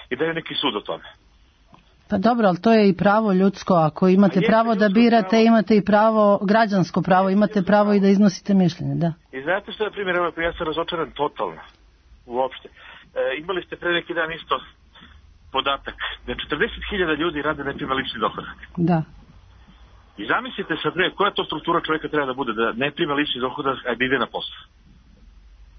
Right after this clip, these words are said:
Speaker 1: I sad još uzmete deset posto koji je Preletačević dobio na izborima. A to je strašno.
Speaker 2: Ali znate šta, nije to tako jednostavno sa ljudima koji ne primaju platu,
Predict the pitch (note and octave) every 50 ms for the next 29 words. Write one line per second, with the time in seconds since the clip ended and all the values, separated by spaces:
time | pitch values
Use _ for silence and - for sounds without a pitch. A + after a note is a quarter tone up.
0 | - - - - - - - E3+ F3 E3+ - F#3 G3 G3 G3 E3 D#3+ D3+ D#3 F3
1 | E3 - D3 - - E3 D#3 - C#3+ - - D3 D3 C#3+ - C#3 C#3 C3+ - D3
2 | D3 - D#3 D3 C3 B2+ C#3+ C3 C3 C3+ A#2+ B2 A#2 G#2+ C#3 - F#2 E2+ - -
3 | - - - - _ _ _ _ _ _ _ _ _ _ _ _ _ _ _ _
4 | - _ _ _ _ _ - F#2+ - C#3+ C3 - - A2+ G2+ - - - - -
5 | - - - - - - - - - - - F3 F3 D#3+ G3+ B3 C4 - D4+ -
6 | - A#3+ A3 G#3 A3+ C4 C#4 - C4+ B3 - B3 A#3 - A#3+ A3 A3 A#3 A3+ A3+
7 | G#3+ F3 - - G#3 F#3+ F#3+ F3 F3+ - F#3+ G3 G3+ G3+ G3+ A#3 A3 G3 F3 -
8 | F#3+ G3 F#3+ F#3 F3 - F#3+ G3 G3+ G3+ G3+ F#3 E3 - F3+ F3+ F#3 - F3+ -
9 | G3+